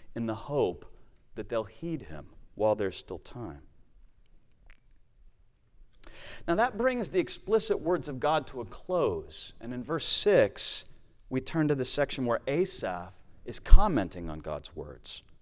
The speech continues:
And here we see the fourth of God's wondrous works, the exaltation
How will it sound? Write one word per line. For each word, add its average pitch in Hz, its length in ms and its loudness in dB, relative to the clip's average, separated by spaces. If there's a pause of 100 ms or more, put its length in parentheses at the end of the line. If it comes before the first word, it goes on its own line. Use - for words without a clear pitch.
(1300)
And 143 160 -2
here 165 420 12
we 135 140 0
see 165 180 -2
the 135 140 2
fourth - 720 2 (580)
of 104 140 -4
God's 95 240 0
wondrous 92 420 -12
works, 85 260 -14
the - 160 -12 (120)
exaltation 131 1120 -10